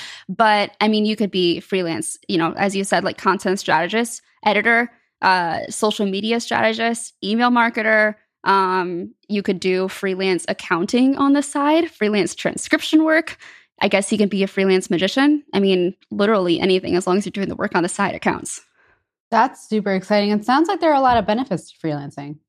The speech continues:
Speaker 1: There are a lot of benefits to freelancing.
Speaker 2: Was that not the smoothest segue you've ever heard?
Speaker 1: That was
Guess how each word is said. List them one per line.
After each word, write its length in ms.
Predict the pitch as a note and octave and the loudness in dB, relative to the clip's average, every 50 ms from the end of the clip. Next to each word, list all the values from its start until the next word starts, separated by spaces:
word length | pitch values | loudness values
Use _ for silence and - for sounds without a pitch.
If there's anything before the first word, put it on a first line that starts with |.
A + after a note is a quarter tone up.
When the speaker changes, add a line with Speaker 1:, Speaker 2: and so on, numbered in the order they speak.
| _ _ | _ _
Speaker 1:
There 360 | - G#3+ A#3 A#3+ B3 - - - | -4 0 0 0 0 0 0 0
are 220 | B3 C4 D4 C#4+ | 0 2 2 2
a 80 | B3+ B3+ | 2 2
lot 220 | B3 A#3+ A#3+ A#3+ | 2 2 2 2
of 40 | G#3+ | 2
benefits 360 | A3 A3 A3+ A3 A3+ A3 - | 2 2 0 0 -2 -4 -4
to 100 | - A#3 | -6 -8
freelancing. 680 | - - A3+ B3 A3 - - - B2+ - - G#3 G3 _ - - - | -6 -6 -6 -4 -2 -2 -2 -2 -4 -4 -6 -8 -10 _ -16 -12 -6
Speaker 2:
Was 140 | A3+ A3+ G#3+ | -4 0 2
that 180 | C4 C4 B3+ D4 | 2 2 4 2
not 100 | E4+ E4+ | 2 2
the 100 | F#4+ E4 | 2 0
smoothest 560 | - - C4 A3+ G#3+ G#3 A3+ B3+ - - - | 0 2 2 4 4 4 2 0 -2 -2 0
segue 360 | G3+ F3 F3 F3 F#3 F3+ F3 | 2 2 2 2 0 0 0
you've 120 | E3+ E3 | 0 0
ever 220 | E3 D#3 D3+ D3+ D#3+ | -2 -4 -4 -6 -6
heard? 400 | D#3 D3 C#3+ C#3+ D3+ E3 F3 E3 - _ _ _ _ _ _ _ _ _ _ _ - | -8 -8 -8 -8 -10 -10 -12 -14 -18 _ _ _ _ _ _ _ _ _ _ _ -2
Speaker 1:
That 200 | G#3+ B3 C4 G#3+ | 0 0 0 0
was 200 | F#3+ F#3 - | -2 -2 -6